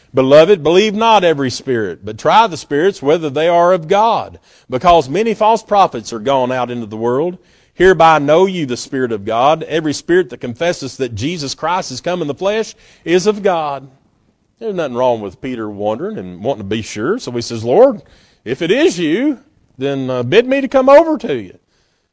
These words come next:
He understood if it was actually Jesus, then he'd be able to do it. He'd be able to come over to him. Verse twenty-nine, And he said, "Come."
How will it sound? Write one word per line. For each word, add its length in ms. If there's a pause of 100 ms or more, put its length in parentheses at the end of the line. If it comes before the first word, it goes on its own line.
(120)
He 140
understood 500
if 100
it 140
was 320 (260)
actually 360
Jesus, 480
then 280 (600)
he'd 260
be 120
able 240
to 80
do 260
it. 120
He'd 160
be 120
able 160
to 80
come 200
over 200
to 160
him. 160 (1700)
Verse 260
twenty-nine, 640 (1600)
And 160
he 140
said, 320
"Come." 540